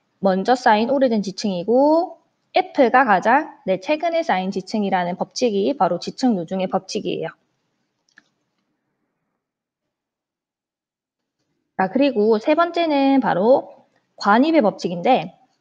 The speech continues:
어, 관입의 법칙의 경우는 말 그대로 관입이 일어난 층이에요.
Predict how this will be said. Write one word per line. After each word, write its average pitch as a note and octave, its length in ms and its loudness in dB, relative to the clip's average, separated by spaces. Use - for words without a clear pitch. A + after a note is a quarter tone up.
어, E3+ 140 -6
관입의 F4 380 0
법칙의 A3 400 0
경우는 G3 580 -2
말 E3+ 220 0
그대로 B3 420 0
관입이 C4+ 560 0
일어난 F#3 600 -4
층이에요. F3 560 -4